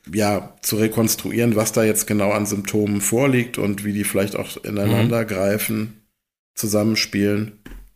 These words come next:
Speaker 2: Ja, um das, äh, tatsächlich rekonstruieren zu können, macht es Sinn, so ein Tagebuch zu führen oder sich auch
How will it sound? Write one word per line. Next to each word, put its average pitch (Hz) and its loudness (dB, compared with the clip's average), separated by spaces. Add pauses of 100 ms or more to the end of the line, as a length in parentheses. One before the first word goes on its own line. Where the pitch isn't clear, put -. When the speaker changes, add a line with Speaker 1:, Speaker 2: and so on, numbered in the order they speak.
(160)
Speaker 2:
Ja, 135 2
um 131 4
das, 127 4
äh, 113 4
tatsächlich 131 0
rekonstruieren 110 0
zu 131 0
können, 120 -2
macht 110 -4
es 95 0
Sinn, 113 2
so 107 0
ein 98 0
Tagebuch 131 -2
zu - -2
führen 120 -2
oder 90 0
sich 90 -4
auch - -10